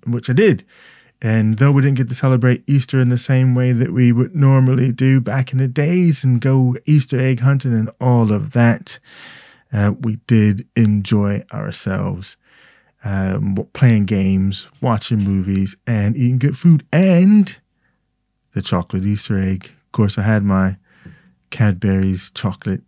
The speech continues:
Easter egg, 'cause it wouldn't be Easter without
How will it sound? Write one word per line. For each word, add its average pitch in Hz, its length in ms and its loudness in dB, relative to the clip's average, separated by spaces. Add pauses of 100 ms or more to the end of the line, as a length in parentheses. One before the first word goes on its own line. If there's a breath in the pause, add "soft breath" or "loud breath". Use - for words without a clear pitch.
(120)
Easter 90 460 -8 (140)
egg, 101 500 -8 (360 soft breath)
'cause 110 180 0
it - 20 2
wouldn't 127 200 6
be 123 140 4
Easter 98 540 0 (560)
without 95 460 -6